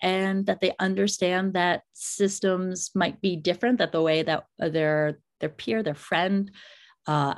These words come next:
has learned or thinks about things might be different than the way they do, because they've also experienced living and working in multiple cultures and countries. Um, and so I think that makes them, um, really open to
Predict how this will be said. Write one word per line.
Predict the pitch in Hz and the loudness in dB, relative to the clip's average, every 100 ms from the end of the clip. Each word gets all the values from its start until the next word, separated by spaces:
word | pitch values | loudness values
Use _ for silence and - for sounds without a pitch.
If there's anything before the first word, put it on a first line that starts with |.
| - | -4
has | 170 160 | -6 -2
learned | 175 202 202 180 | 4 6 6 2
or | 135 | 0
thinks | - 208 202 | 0 0 0
about | 190 | -2
things | 196 202 | 0 2
might | 233 320 | 4 4
be | 285 | 2
different | 185 - 151 151 | -2 -4 -4 -2
than | 156 | 0
the | 147 | 0
way | 151 143 | 2 0
they | 139 147 139 | 0 0 0
do, | 143 143 _ _ | -2 -4 _ _
because | 196 202 190 - | -2 0 -2 -8
they've | 170 175 190 190 | 2 6 8 8
also | 185 - 170 | 4 4 0
experienced | 160 - - 185 190 170 156 | 0 -4 -2 0 2 0 -2
living | 165 165 165 | 0 0 2
and | 156 147 | 0 -2
working | 147 156 151 | -4 -4 -2
in | 147 151 151 | 0 2 2
multiple | 143 143 143 - | 2 0 -4 -12
cultures | 151 165 160 156 | -12 -12 -10 -6
and | 147 - | -6 -6
countries. | 151 - 220 262 - - - - - - _ - | -8 -6 -4 -4 -8 -16 -20 -20 -20 -20 _ -2
Um, | 170 165 170 190 | 0 0 -2 -2
and | 185 196 | 0 2
so | 208 | 4
I | 202 | 2
think | 196 240 | 2 2
that | 247 226 185 - _ _ _ _ _ _ _ _ _ - | 2 2 0 -4 _ _ _ _ _ _ _ _ _ 8
makes | 202 214 208 - | 8 8 4 2
them, | 233 208 196 - | 2 4 4 2
um, | 180 175 170 | -4 -6 -4
really | 180 208 208 - _ - | 0 2 2 -2 _ 2
open | 185 196 214 175 156 | 2 4 2 2 0
to | 147 - - 170 156 151 147 151 | -4 -4 2 4 4 2 2 2